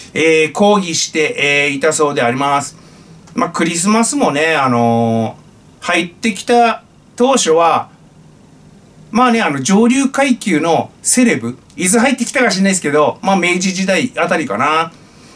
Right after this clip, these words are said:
えー、がやってたもんでしょうけれども、いつの間にかあの庶民も、いちごのショートケーキ食うようになって、えー、ケンタッキー食って、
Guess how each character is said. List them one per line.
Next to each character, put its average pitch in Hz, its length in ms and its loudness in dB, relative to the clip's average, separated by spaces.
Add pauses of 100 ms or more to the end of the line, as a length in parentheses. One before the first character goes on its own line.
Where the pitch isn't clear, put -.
(180)
え 160 640 2
ー、 - 20 0
が 233 180 0
や 170 140 -2
っ 165 80 -10
て 190 100 -6
た 202 140 0
も 202 120 -2
ん 208 80 -2
で 175 100 -4
し 160 80 -2
ょ 151 60 2
う - 40 -6
け 131 60 -4
れ 117 80 -2
ど 131 60 -4
も、 139 280 0 (160)
い - 100 -10
つ 220 120 2
の 254 100 4
間 262 140 2
に 254 100 0
か 240 160 0
あ 196 40 -4
の 170 80 -4
庶 233 200 2
民 139 260 0
も、 180 320 0 (220)
い 151 80 -8
ち 196 140 0
ご 214 100 2
の 214 100 4
シ 208 120 0
ョ 208 100 2
ー 202 40 -10
ト 202 120 -6
ケ 208 100 -4
ー 185 80 -6
キ 123 140 -8
食 - 220 -2
う 160 80 4
よ 135 80 2
う 123 40 2
に 117 60 2
な 113 80 -2
っ - 40 -14
て、 - 300 -8 (420)
え 151 500 0
ー、 135 40 -4
ケ 180 140 -2
ン 185 80 -2
タ 190 100 -2
ッ 180 100 -10
キ 135 100 -8
ー 127 40 -4
食 - 160 -10
っ - 40 -14
て、 - 260 -4